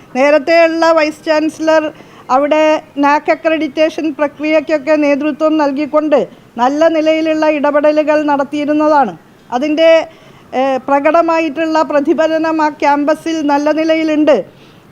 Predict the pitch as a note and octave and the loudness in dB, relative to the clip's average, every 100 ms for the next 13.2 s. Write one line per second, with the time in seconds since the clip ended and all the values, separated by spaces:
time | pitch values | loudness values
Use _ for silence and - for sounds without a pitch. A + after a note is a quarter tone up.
0 | - - - - C4+ D4 D#4 F4 D#4 D#4 | -20 -20 -6 0 2 2 2 2 2 2
1 | D#4+ E4+ F4 E4+ E4 E4 E4+ D#4 D4+ D#4 | 2 0 2 2 0 -4 0 2 2 0
2 | E4 D4 D#4 E4+ D#4+ F#4 C#4+ D#4+ D#4+ D#4+ | 2 2 2 0 0 -4 0 0 2 0
3 | D#4+ D#4 C#4+ E4 D4 C#4+ D4 D#4 E4 E4 | -2 -2 0 2 4 4 4 2 2 0
4 | F4+ D#4 D4+ D#4+ D4 C#4+ D#4 D#4 D4+ D#4 | 0 0 0 -2 0 2 2 2 2 2
5 | C#4+ D4 D4+ C#4+ B3+ C#4+ C#4 D4+ D#4 D4+ | 0 2 0 -2 -2 -2 0 -2 -2 -2
6 | C#4 C4+ C#4+ C#4 D4+ D4 C#4 C#4+ C#4+ D4 | -2 -4 -4 -2 -4 -6 -4 -2 -4 -6
7 | D#4+ C4+ D#4 C#4+ C4 - - - - - | -8 -6 -4 -2 -4 -8 -20 -20 -20 -20
8 | - - _ - - - _ C4 C4+ D4+ | -20 -20 _ -20 -20 -20 _ -2 -2 -2
9 | D4+ F4+ F4 E4 E4+ E4 D4+ D4+ D#4+ D4 | 0 2 2 2 2 2 -2 0 -4 0
10 | E4 D#4+ D#4 D#4 D#4 D4 D#4 D#4 D#4+ D#4 | 0 0 -2 -2 -2 0 0 0 0 0
11 | D4+ D4+ D4+ D4 D4+ D4 D#4 D#4+ C#4+ C#4+ | 0 0 0 0 0 0 -4 -2 0 0
12 | B3+ D#4 D#4+ D#4 D4 E4+ - D4 D4+ D4+ | -2 0 0 0 -2 -4 -2 -2 0 0
13 | D#4 | 0